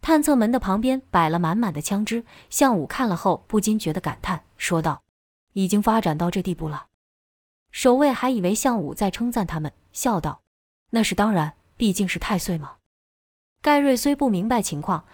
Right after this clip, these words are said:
但看这阵仗就知道不简单，不由得紧张道：“这些人看起来都是狠角色呀，向武是怎么惹上他们的？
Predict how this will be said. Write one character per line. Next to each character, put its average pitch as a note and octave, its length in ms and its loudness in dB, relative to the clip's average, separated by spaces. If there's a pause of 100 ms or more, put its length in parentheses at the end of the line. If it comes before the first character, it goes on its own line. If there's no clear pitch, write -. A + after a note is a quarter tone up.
(160)
但 A#3+ 180 2
看 A3 200 -2
这 G3+ 100 0
阵 G#3 180 0
仗 F3+ 200 0
就 E3+ 120 -2
知 F3 160 -4
道 F3 120 2
不 F#3 120 -6
简 D3+ 200 -6
单， E3+ 180 -4 (240)
不 A3 140 2
由 E3 120 4
得 G3+ 80 -2
紧 E3+ 200 -8
张 F#3+ 240 -4
道 - 180 -6 (500)
：“这 D4+ 160 4
些 B3 140 2
人 A3 140 0
看 A3 200 0
起 D#3+ 120 -4
来 D#3+ 120 0
都 A#3 160 -2
是 G#3 120 -2
狠 C#3+ 180 -4
角 D3+ 140 -6
色 G#3 220 -2
呀， C#3+ 180 -6 (260)
向 A3+ 320 2
武 D3+ 100 -6
是 A#3+ 140 -2
怎 E3 100 -4
么 E3+ 120 0
惹 F#3+ 160 -2
上 F3+ 120 -4
他 F3+ 160 -6
们 D#3 120 -6
的？ - 160 -14